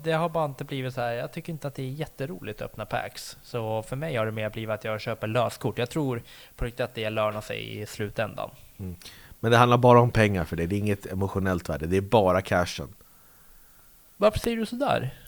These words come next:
Speaker 2: Ja, men jag bara undrar, för du sa att det lönar sig. Alltså som att det är, det är en, det är en avkastning, det är pengar som kommer in.
Speaker 1: Nej, det var inte så, utan där tar du lite förhastade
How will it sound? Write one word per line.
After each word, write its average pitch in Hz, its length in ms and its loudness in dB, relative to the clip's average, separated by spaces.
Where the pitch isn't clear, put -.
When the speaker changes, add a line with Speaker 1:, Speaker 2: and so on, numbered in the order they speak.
Speaker 2:
Ja, 196 100 4
men 226 40 6
jag 233 80 10
bara 220 120 12
undrar, 185 500 12
för 143 120 4
du 139 80 6
sa 151 140 6
att - 140 2
det 131 160 6
lönar 143 520 10
sig. - 380 -4
Alltså 123 280 2
som 113 200 2
att 104 140 2
det 107 100 6
är, 104 260 4
det 110 100 2
är 110 40 8
en, 110 120 4
det 110 100 4
är 113 40 6
en 117 80 2
avkastning, 107 840 4
det 87 80 0
är 92 40 0
pengar 113 460 4
som 104 180 2
kommer 104 300 0
in. - 320 -4
Speaker 1:
Nej, 117 600 0
det 117 100 2
var 123 120 2
inte 180 240 -2
så, 123 280 4
utan 117 300 2
där 175 200 4
tar 202 140 -4
du 139 160 -4
lite 120 260 -4
förhastade 110 840 0